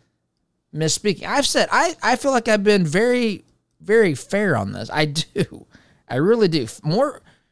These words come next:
f-, uh, fairer, I should say, fairer than the media has ever been when it comes to President Trump. In fact, I saw, here's, here is,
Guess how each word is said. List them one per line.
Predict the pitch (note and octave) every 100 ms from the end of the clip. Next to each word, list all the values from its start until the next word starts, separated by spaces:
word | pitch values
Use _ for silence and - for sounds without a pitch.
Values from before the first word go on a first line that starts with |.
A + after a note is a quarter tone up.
| _ _ _
f-, | - -
uh, | G2+ D#2+
fairer, | - A3 B3+ C3+ A2+
I | G#2+
should | G#2+ G#2
say, | - E2+ A#2
fairer | - G3 G#3+ G#3
than | D#3+ D#3+ D#3 D3+ B2+
the | C3
media | C3 C#3 B3 C#4 A2+ F2+ - - _
has | - A2+ -
ever | A#2 G#2 F2 G#2 _ -
been | A#2 A#2 G2 A#2 D3+ _ _ _ _ -
when | B2+
it | B2+
comes | - B2+ A#2+
to |
President | - A#2+ A#2 A#2 A2+
Trump. | D3+ C#3
In | B2+
fact, | E3 E3+ D#3+
I | C#3
saw, | C3 - F3 F3+ D3+
here's, | B2+ A3+ C#4+ - - - _ _ _ _
here | - B3 D#4+ B3
is, | G#3 F#3+ F3 D3 -